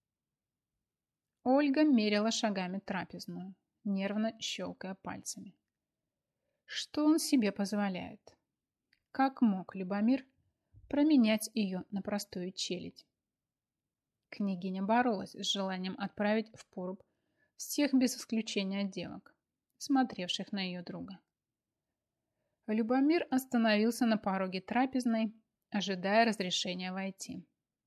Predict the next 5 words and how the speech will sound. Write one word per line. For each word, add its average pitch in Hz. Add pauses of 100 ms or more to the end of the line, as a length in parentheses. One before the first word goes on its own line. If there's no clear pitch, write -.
(1040)
Ольга 202
раздраженно 190
кивнула, 226 (560)
чтоб -
проходил. 202